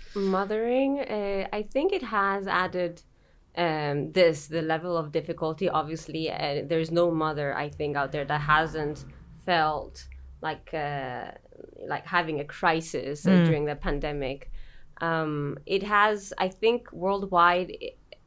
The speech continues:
Speaker 1: what the, the positive outcome of the pandemic is the fact that everything is out there now. Everybody
Speaker 2: Mm.
Speaker 1: knows what, um, how truly difficult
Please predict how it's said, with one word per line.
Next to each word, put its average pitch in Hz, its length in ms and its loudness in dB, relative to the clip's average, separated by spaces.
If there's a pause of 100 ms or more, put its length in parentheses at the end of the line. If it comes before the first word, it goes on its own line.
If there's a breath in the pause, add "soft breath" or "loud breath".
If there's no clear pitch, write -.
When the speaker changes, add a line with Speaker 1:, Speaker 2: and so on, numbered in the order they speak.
(140)
Speaker 1:
what 175 360 0
the, 180 60 2 (240)
the 170 40 -2
positive 208 760 0 (720)
outcome 170 580 0
of 156 180 -4
the 151 100 -4
pandemic 147 520 -4
is 131 80 -10
the 143 120 -6
fact 147 320 -2
that 139 240 -4 (200)
everything 175 380 2
is 156 120 0
out 147 240 -2
there 127 220 -10
now. - 160 -14 (200)
Everybody 160 340 6
Speaker 2:
Mm. 160 60 0
Speaker 1:
knows 156 340 -2
what, 160 160 -4
um, 156 180 -6 (280)
how 180 340 2
truly 196 840 -4
difficult 160 680 -4